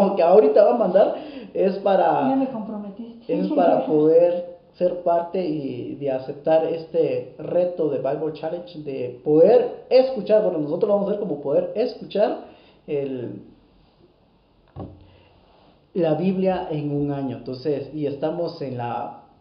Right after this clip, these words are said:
Speaker 1: parte dos o temporada dos, donde vamos a escuchar sobre orígenes y, y todo lo del an-, todos los cinco libros del Antiguo Testamento, que se le dicen el Pentateuco, y eso es lo que vamos a escuchar.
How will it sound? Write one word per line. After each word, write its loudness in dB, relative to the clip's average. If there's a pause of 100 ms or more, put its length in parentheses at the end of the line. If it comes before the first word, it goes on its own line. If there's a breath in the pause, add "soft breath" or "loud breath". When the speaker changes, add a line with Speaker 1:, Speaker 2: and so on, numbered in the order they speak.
Speaker 1:
parte 2
dos -2
o -6
temporada -2
dos, -2 (320 loud breath)
donde -8
vamos -8
a -6
escuchar -10
sobre -8
orígenes -8 (600 soft breath)
y, -16 (280)
y -18
todo 0
lo 0
del -4
an-, -12
todos 2
los -4
cinco 0
libros -2
del -6
Antiguo -4
Testamento, -12
que -16
se -16
le -12
dicen -10
el -10
Pentateuco, -8 (1000)
y -8
eso -4
es -2
lo -4
que -4
vamos -6
a -10
escuchar. -14